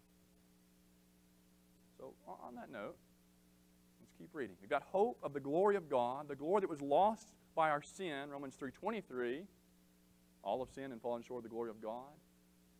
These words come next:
is now there's hope that that can be regained. Let's finish these five verses together.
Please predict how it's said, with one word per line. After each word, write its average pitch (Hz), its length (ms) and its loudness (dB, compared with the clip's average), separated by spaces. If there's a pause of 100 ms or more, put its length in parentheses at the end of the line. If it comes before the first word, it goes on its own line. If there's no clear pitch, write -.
(800)
is 113 80 -18
now 143 400 -8
there's 113 220 -18
hope 180 260 -4
that 117 120 -8 (540)
that 143 180 -10
can 165 120 -16
be 147 140 -10
regained. 120 420 -12 (1300)
Let's 120 140 -18
finish 165 280 -10
these 127 160 -10
five 127 220 -2
verses 104 400 -14
together. 92 480 -12